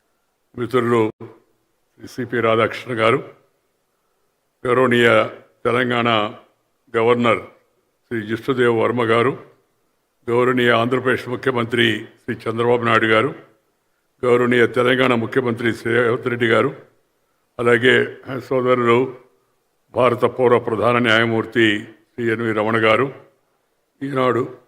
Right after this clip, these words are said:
రామోజీ గ్రూప్ సంస్థల యొక్క చైర్మన్ శ్రీ కిరణ్ గారు, ఈ కార్యక్రమానికి విచ్చేసిన వివిధ రంగాల ప్రముఖులు అందరికీ నమస్కారాలు. ఈ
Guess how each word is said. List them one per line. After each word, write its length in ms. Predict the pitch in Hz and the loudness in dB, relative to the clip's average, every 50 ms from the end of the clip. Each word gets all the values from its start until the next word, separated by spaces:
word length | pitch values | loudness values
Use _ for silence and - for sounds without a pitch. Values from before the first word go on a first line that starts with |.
| _ _ _ - - - - - _ _ _ _ _ _ - | _ _ _ -14 -14 -14 -14 -18 _ _ _ _ _ _ -2
రామోజీ 400 | 127 117 120 127 127 120 127 127 107 | 0 0 2 2 2 2 0 0 0
గ్రూప్ 200 | 120 120 117 117 - | 0 -2 -4 -4 -6
సంస్థల 360 | - 127 117 110 - 135 113 113 | -6 -6 -6 -4 -2 0 2 2
యొక్క 160 | 110 - - 110 - | 2 0 -2 -6 -2
చైర్మన్ 420 | - 120 120 117 123 120 107 95 90 92 - _ _ _ _ _ _ _ _ | -2 -2 0 0 0 -2 -2 -2 -6 -10 -16 _ _ _ _ _ _ _ _
శ్రీ 140 | - 117 113 104 107 | -6 -6 -6 -6 -4
కిరణ్ 280 | - 120 117 120 123 123 120 | -2 -2 -2 0 0 2 4
గారు, 220 | 117 113 117 135 156 156 - - _ _ _ _ _ _ _ _ _ _ _ | 4 4 4 2 0 -4 -10 -18 _ _ _ _ _ _ _ _ _ _ _
ఈ 100 | - 120 117 117 123 | -10 -10 -6 -2 0
కార్యక్రమానికి 560 | 117 117 127 123 - 139 131 123 123 123 113 | 0 0 0 0 -2 -2 0 0 0 0 -2
విచ్చేసిన 420 | 113 110 - 131 120 110 - 131 123 113 123 120 | -6 -4 -4 -4 -6 -4 -4 -2 0 0 0 0
వివిధ 180 | 107 110 113 113 110 | -2 -2 0 0 0
రంగాల 320 | 113 113 113 120 120 123 113 117 - | 0 0 0 2 2 2 2 0 -2
ప్రముఖులు 440 | 120 117 117 117 - 139 120 113 107 107 98 - - _ _ _ _ _ _ _ | -6 -6 -6 -6 -4 -2 -2 -2 -2 -4 -8 -14 -20 _ _ _ _ _ _ _
అందరికీ 460 | 110 113 113 127 131 123 123 127 120 110 107 110 127 - - _ - 117 | -10 -4 -2 0 0 0 -2 -2 -2 -2 -2 -4 -8 -12 -20 _ -12 -8
నమస్కారాలు. 560 | 110 110 107 - - 120 107 98 92 90 95 - _ _ _ _ _ _ _ _ _ _ _ _ _ _ _ _ _ _ _ _ _ _ _ _ - | -8 -8 -8 -8 -6 -6 -4 -4 -6 -8 -12 -16 _ _ _ _ _ _ _ _ _ _ _ _ _ _ _ _ _ _ _ _ _ _ _ _ -6
ఈ 120 | 120 120 | -4 -2